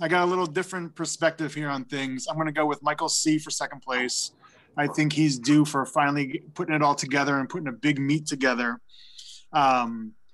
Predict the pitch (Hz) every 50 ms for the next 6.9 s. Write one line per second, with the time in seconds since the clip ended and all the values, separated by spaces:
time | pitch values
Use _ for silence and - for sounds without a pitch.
0 | - - - - - - - 180 175 151 131 127 127 127 - 147 151 147 143 139
1 | 139 135 135 143 135 135 131 135 135 135 139 143 160 208 202 - - 185 175 170
2 | 156 151 147 147 147 - - - 170 147 131 - - 160 151 151 147 147 151 156
3 | 156 151 151 160 160 160 156 139 139 143 135 131 123 127 131 127 117 110 - 135
4 | 135 120 - 151 170 190 180 - - - 185 190 196 190 196 196 196 196 185 160
5 | 135 135 131 127 127 117 - 135 131 123 123 135 131 123 123 123 127 127 _ _
6 | _ _ _ - _ _ _ - 143 127 123 117 113 110 107 104 104